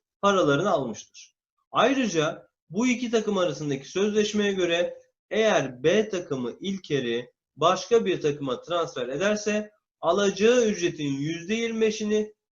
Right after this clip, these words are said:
komisyon olarak A takımına verecektir.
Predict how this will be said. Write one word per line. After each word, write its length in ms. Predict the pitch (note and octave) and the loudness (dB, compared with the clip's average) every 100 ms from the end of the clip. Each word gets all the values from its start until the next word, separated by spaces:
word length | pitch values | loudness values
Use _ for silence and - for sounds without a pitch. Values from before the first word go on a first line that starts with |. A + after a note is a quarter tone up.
| _ | _
komisyon 580 | G3+ G#3+ G#3+ - A#3 A3 | -2 0 -2 0 0 2
olarak 360 | F3 C#3+ C3 - - | 0 2 0 -2 0
A 260 | F#3+ G#3+ | 2 4
takımına 440 | G#3 F3 E3 G3+ F#3+ | 2 -6 -4 -2 2
verecektir. 680 | D#3 B2 A2+ - - - | 2 0 -6 -12 -20 -20